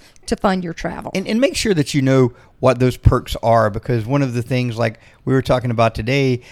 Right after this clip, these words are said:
Speaker 2: um, or yesterday, we went to pay for the meal, and I was like, "Whoa, I just saw that I get double points at restaurants, so let's use this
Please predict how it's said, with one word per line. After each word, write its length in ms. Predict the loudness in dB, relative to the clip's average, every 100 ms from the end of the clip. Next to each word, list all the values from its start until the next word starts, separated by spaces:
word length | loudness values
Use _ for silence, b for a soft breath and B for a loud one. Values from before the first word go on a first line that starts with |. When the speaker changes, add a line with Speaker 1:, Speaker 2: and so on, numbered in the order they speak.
| B -6
Speaker 2:
um, 400 | 0 0 0 -4 -2
or 60 |
yesterday, 480 | 0 0 0 0 2
we 240 | 0 -2
went 160 | -4 -4
to 60 | -4
pay 160 | -4
for 140 | -4 -2
the 40 |
meal, 120 | -2
and 100 | -2
I 40 | -4
was 80 | -10
like, 100 | -8
"Whoa, 220 | -2 0
I 80 | -2
just 180 | -4 -4
saw 200 | -2 -2
that 120 | -2
I 80 | -2
get 180 | -4 B B -4
double 220 | -2 0
points 320 | 0 -2 -2 -4
at 80 | 0
restaurants, 520 | 0 0 -2 -2 -4
so 120 | -8
let's 200 | -8 -8
use 280 | -8 -6 -6
this 180 | -8